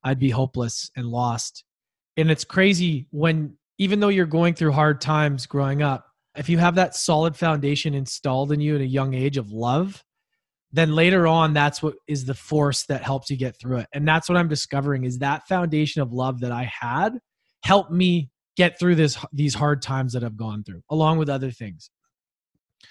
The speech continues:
So my mindset growing up, playing sports, playing hockey, was, was so much different than it was today. And what I've learned over time and, and from the podcast and even, you know, doing personal development, self-discovery, is that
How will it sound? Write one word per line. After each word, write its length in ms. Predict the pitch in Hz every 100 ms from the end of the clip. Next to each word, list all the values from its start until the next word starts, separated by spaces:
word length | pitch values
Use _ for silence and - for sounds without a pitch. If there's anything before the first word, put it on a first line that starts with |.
| - _ _ -
So 240 | - 180
my 220 | 170 190
mindset 440 | 202 190 202 - 185
growing 300 | 170 175 160
up, 200 | 156 - _ _ _ _ _ _ _ _ _ _ -
playing 260 | - 156 151
sports, 480 | - 156 151 147
playing 260 | - 156 147
hockey, 580 | 131 143 139 151 139 123 _ _ _ _ _ _ _ _ _
was, 180 | 147 131 143 147
was 200 | 147 147
so 160 | - 170
much 200 | 165 -
different 240 | 151 143
than 100 | 139
it 60 | 117
was 220 | 120 117
today. 340 | 127 110 104 123 _ -
And 100 | 147
what 120 | 160
I've 140 | 156
learned 340 | 139 165 180 180
over 160 | 165
time 460 | 151 - 165 160 151
and, 180 | 143 135 -
and 240 | 139 139
from 180 | - 170
the 60 |
podcast 580 | 165 165 160 147 147 135
and 120 | 147
even, 320 | 143 139 143 139
you 120 | 143
know, 160 | 139 135
doing 280 | 127 151
personal 360 | 139 151 139 131
development, 600 | 120 123 135 135 135 123 _ _ _ -
self-discovery, 840 | - 143 127 131 - 151 139 139
is 100 | 131
that 260 | 120 131 117